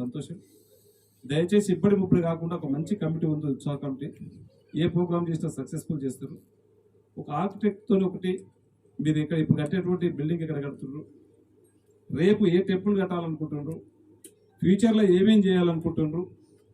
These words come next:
అని ఒక డిజైన్ చేయించి ఒక ఆర్కిటెక్ట్ ద్వారా ఆ విధంగా చేసినట్లయితే ఇంకా అది పర్మనెంట్ కూడా ఉంటుంది. ఈ రోజు ఇక్కడ కడతాం, మళ్ళా రేపు ఇంకొక అతను వచ్చి, "అరే, ఇది శాస్త్ర ప్రకారం ఇక్కడ ఉండొద్దు, దీన్ని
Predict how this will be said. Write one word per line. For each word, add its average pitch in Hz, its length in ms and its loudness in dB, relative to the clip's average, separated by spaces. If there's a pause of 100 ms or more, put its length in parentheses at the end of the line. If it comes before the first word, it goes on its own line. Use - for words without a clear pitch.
(400)
అని 190 180 0
ఒక 170 80 0 (100)
డిజైన్ 180 340 4
చేయించి 175 320 0
ఒక 147 140 -4
ఆర్కిటెక్ట్ 156 400 -4
ద్వారా 143 200 -4 (920)
ఆ 151 120 0 (100)
విధంగా 208 320 4
చేసినట్లయితే 190 560 0
ఇంకా 175 140 -4
అది 160 100 -8 (100)
పర్మనెంట్ 196 420 2
కూడా 165 180 2
ఉంటుంది. 123 340 -6 (100)
ఈ - 80 0
రోజు 180 180 2
ఇక్కడ 175 200 0
కడతాం, 165 320 -4
మళ్ళా 165 240 -2
రేపు 156 160 -4 (1120)
ఇంకొక 160 300 2
అతను 180 200 0
వచ్చి, 175 200 -2 (560)
"అరే, 160 240 0
ఇది 165 180 -2
శాస్త్ర 160 240 0 (100)
ప్రకారం 160 360 -2
ఇక్కడ 143 200 -4
ఉండొద్దు, 147 300 -6 (920)
దీన్ని 165 220 2